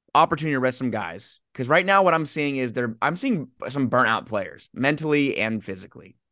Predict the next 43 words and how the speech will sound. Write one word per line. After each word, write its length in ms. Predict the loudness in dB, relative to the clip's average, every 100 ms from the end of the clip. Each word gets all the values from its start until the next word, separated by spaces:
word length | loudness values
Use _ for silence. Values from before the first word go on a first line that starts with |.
| _ -2
That's 180 | 0 4
what 80 | 4
I'm 120 | 4
seeing 360 | 2 0 0 0
first 240 | 2 2
and 100 | -2
foremost. 380 | -4 -4 -4 -4
When 80 | -4
you 80 | -2
look 120 | -2
at 120 | -4
the 80 | -8 -6
fact 220 | -2 -2
that 120 | -4
the, 120 | -10 -10
the 100 | -6
starting 240 | -2 0 2
lineup 260 | 2 2
is 100 | -2
played, 400 | -4 0 0 -2 -8 _ _ _ _
I 100 | -8
think 280 | -2 -2 0
every 300 | 2 4 2
guy 280 | 2 2 2
in 60 | 0
the 60 | -4
starting 200 | -4 -4
lineup 200 | -4 -6
is 60 |
gonna 120 | -8
play 240 | -4 -2 0
over 160 | -2
seventy 340 | -4 -4 -4 -8
games. 340 | -10 -14 -12
I 60 | -8
think 100 | -4
every 240 | -2 -2
player 340 | -4 -2 -2 -2
will 80 | -4
play 240 | -6 -8
seventy 240 | -8 -10
plus 240 | -10 -12 -12
games. 320 | -16 -20